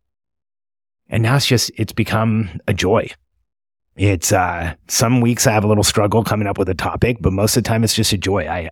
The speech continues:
I wanna connect with entrepreneurs. I wanna help them. I have so many interactions with people who are just like you and me that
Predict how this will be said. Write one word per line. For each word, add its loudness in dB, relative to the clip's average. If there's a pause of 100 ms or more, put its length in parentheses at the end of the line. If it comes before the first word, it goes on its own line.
I 0
wanna -2
connect -4
with 0
entrepreneurs. -4
I -6
wanna -4
help -2
them. -4
I -4
have -4
so 2
many 4
interactions 0
with 2 (520)
people 4
who 0
are 0
just -2
like 0
you 0
and -2
me 2
that 2